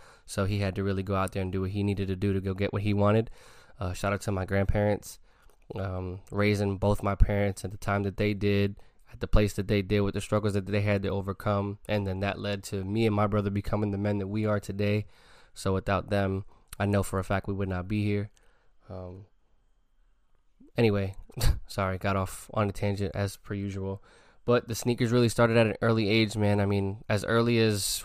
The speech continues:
I wanna say, four at Kitty College. That was a sort of like a daycare to a certain extent, kinda not, but it was something before I went to pre-K and preschool that my parents kinda put me in to start an earlier education.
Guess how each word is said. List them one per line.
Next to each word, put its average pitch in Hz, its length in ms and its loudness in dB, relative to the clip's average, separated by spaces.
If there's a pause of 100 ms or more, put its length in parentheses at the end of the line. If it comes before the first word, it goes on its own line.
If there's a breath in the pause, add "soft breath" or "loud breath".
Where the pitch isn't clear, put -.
I 110 80 -2
wanna 110 240 2
say, 107 240 2
four 117 440 2
at 101 180 0
Kitty 110 200 -6
College. 110 540 4 (320 loud breath)
That 104 200 2
was 101 340 0
a 101 580 0 (640 soft breath)
sort 170 260 6
of 170 80 4
like 165 160 4
a 127 60 2
daycare 120 680 2
to 120 120 0
a 113 60 2
certain 123 300 0
extent, 117 540 2
kinda 117 340 2
not, 110 460 2
but 107 400 2
it 110 100 -2
was 104 540 -2
something 120 400 -2
before 117 360 2
I 113 80 2
went 107 200 -4
to 104 80 -4
pre-K 113 500 0
and 104 80 -2
preschool 113 500 4
that 101 180 -2
my 101 120 -2
parents 107 260 0
kinda 104 200 -4
put 110 220 -2
me 110 100 -2
in 107 120 -2
to 101 80 -4
start 104 220 -2
an 104 100 0
earlier 110 360 2
education. 107 720 -2